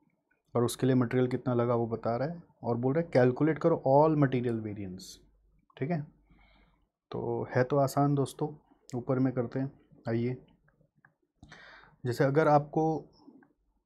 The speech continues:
समझ में आ रहा है तो अपने आप करने का कोशिश करो। इसमें भी फि-, फिर से मैं एनालिसिस नहीं करूँगा, क्वेश्चन बहुत क्लियरली लिखा हुआ है।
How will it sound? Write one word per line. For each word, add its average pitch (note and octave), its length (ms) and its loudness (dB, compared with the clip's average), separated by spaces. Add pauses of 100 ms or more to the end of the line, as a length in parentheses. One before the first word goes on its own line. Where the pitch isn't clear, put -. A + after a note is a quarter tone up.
(140)
समझ C#3 340 0
में D#3+ 140 2
आ C#3 100 6
रहा A#2+ 140 2
है F#2+ 220 -6 (220)
तो B2 60 -2
अपने D3 260 0
आप C#3 200 2
करने B2 260 -4
का B2 80 -4
कोशिश A#2 400 -8
करो। - 340 -16 (720)
इसमें D#3 280 -4
भी E3 120 2
फि-, C#3+ 240 -10
फिर - 260 -4
से D#3 180 -4
मैं D3 180 0
एनालिसिस B2+ 540 -2
नहीं C#3+ 100 2
करूँगा, C#3 320 0
क्वेश्चन C3+ 360 -8
बहुत C#3 180 -8
क्लियरली A#2+ 460 -2
लिखा A#2 280 -6
हुआ A#2 180 -8
है। - 140 -16